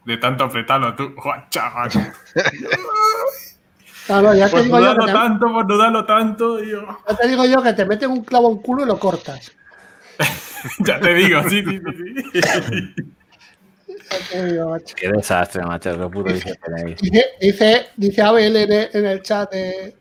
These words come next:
Speaker 2: de YouTube y tal, que Cyberpunk en Stadia tiene confinada a la gente, no se ve por la gente por la calle.
Speaker 1: <laughs>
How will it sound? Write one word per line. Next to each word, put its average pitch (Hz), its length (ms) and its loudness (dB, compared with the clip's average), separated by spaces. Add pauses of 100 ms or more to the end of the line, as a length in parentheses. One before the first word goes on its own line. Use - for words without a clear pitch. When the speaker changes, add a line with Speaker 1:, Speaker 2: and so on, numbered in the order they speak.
(100)
Speaker 2:
de 180 120 -6
YouTube 196 380 -8 (380)
y 180 100 -2
tal, 202 260 2
que 175 320 0
Cyberpunk 190 800 2
en 220 140 6
Stadia 233 360 4
tiene 226 160 0
confinada 220 520 2
a - 20 2
la 185 120 0
gente, 214 300 -6
no 175 120 -4
se 190 180 -4
ve 208 140 0
por 208 120 -2
la 185 120 -2
gente 196 220 -4
por - 100 -6
la 185 100 2
calle. 180 260 0
Speaker 1:
<laughs> 135 1900 -6